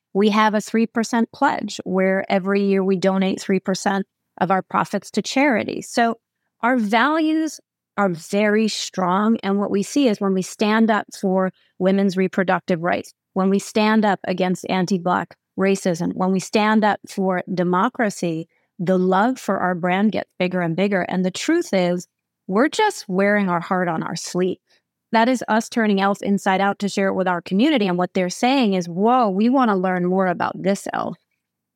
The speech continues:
So one of the things that I realized in our journey is accessibility means a lot of things, right? And most people think accessibility means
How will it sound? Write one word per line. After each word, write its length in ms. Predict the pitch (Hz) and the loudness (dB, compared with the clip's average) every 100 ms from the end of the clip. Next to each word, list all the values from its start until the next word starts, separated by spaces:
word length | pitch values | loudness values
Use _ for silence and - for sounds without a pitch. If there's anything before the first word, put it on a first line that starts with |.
| _ | _
So 420 | 240 220 214 208 - | 2 4 2 0 -2
one 220 | 208 233 | 0 2
of 140 | 320 294 | 2 0
the 140 | 220 | -2
things 380 | - 208 196 185 | 0 2 2 0
that 140 | 185 | 0
I 440 | - 196 190 190 - _ _ - | 0 0 0 -4 -8 _ _ -6
realized 720 | 196 220 269 226 180 180 175 | 0 4 4 2 0 -2 -4
in 160 | - 185 | -4 -2
our 140 | 180 | -2
journey 420 | 175 208 226 208 | -2 0 2 2
is 140 | 185 190 | 0 -2
accessibility 960 | - - 220 294 240 208 196 190 190 - _ - | -4 0 0 2 2 2 2 2 0 -4 _ -2
means 300 | 185 190 180 | 2 2 2
a 80 | 170 | 2
lot 240 | - - | 0 -2
of 120 | - | -4
things, 360 | - - - - _ - | -8 -10 -10 -12 _ -6
right? 260 | 180 185 220 | 0 0 0
And 120 | 190 | 0
most 220 | 196 226 - | 0 0 0
people 240 | 240 226 | 0 0
think 200 | 214 196 | 0 0
accessibility 760 | 196 - 196 196 185 190 185 180 | 0 0 -2 0 0 2 2 0
means 260 | 175 170 | -2 -4